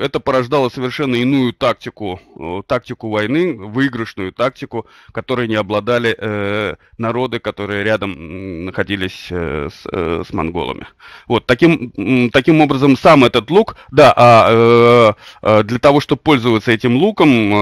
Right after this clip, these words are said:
э, и иметь сильные руки, э, м, мальчиков начинали с трех-четырех лет учить, э,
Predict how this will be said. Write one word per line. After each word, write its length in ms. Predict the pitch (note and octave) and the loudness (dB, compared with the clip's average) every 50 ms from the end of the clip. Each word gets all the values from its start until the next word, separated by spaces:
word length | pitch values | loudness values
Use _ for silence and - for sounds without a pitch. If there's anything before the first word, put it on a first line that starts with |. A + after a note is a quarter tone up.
| G2 G2 G2+ | 0 0 0
э, 40 | F2 | -2
и 340 | C#2+ F#2 A2 G#2 G#2 C#2 F2 | -4 -4 -4 -4 -4 -2 -2
иметь 240 | A2 A#2 B2 - - | 0 0 0 -2 -2
сильные 400 | - B2+ A2 G#2 A2 G2+ G#2+ B2+ | -2 -2 0 0 2 2 2 2
руки, 360 | D#3 G3+ F#3+ - E3 D3 C3+ - - - - _ - | 0 0 0 2 2 2 2 0 -6 -20 -20 _ -2
э, 240 | A2+ A2 G#2 F2+ - - | 2 2 2 2 0 -2
м, 640 | - - - C2 G#1+ A1+ E2 C2 D2 A2 F2 D#2 G#2 | -8 -14 -14 -12 -10 -8 -8 -8 -8 -8 -6 -2 0
мальчиков 420 | A#2+ D#3 C#3+ - C3 - A#2+ - - | 2 2 2 0 -2 -6 -8 -6 -4
начинали 460 | G#2 F#2+ - - A2 A#2 A#2+ A#2 A2 | -4 -4 -4 -2 0 2 2 2 0
с 100 | G#2+ - | -2 -4
трех-четырех 680 | - B2+ B2 A#2+ - - - - - G#2+ G2+ G2 - | 0 0 0 0 0 -4 -8 -6 -4 -4 -4 -4 -4
лет 220 | B2 A#2+ B2+ - - - | -2 -2 -2 -4 -6 -12
учить, 560 | - G#2+ - - A#2+ A#2+ B2 - - - - A2 | -14 -12 -8 -6 -6 -6 -6 -6 -10 -12 -8 -6
э, 220 | G#2 F#2 F2+ D#2+ | -4 -4 -4 -4